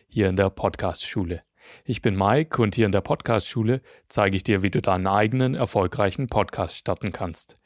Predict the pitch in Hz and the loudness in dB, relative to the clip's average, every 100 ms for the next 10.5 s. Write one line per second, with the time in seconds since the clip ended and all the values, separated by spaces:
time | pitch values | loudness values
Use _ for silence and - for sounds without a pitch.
0 | _ - - 123 139 - 147 127 139 139 | _ -20 -4 0 0 2 0 2 2 2
1 | 110 101 98 101 92 87 127 - 101 90 | 2 2 2 2 0 0 -4 -2 0 2
2 | 110 - - - _ - 92 87 87 - | 0 -4 -18 -20 _ -6 -2 0 -2 -4
3 | - 117 127 139 165 180 _ 107 90 95 | 0 2 4 2 0 -2 _ -4 -4 0
4 | 92 104 113 113 - 123 113 135 113 95 | 0 4 2 2 -2 -6 -2 0 0 -2
5 | 92 - 90 98 92 143 - 92 80 - | -4 -2 0 0 -2 -4 -4 -6 -8 -12
6 | - _ _ _ _ _ _ _ _ _ | -16 _ _ _ _ _ _ _ _ _
7 | - - 110 123 123 110 - 117 120 104 | -12 -2 0 2 2 2 2 2 2 2
8 | 107 104 120 127 135 117 - 139 131 - | 4 4 2 0 0 0 0 -2 -2 0
9 | 107 - 101 90 101 135 156 151 - - | -4 -2 -2 0 2 2 2 0 -2 0
10 | 123 117 - - - | 2 2 -2 -8 -12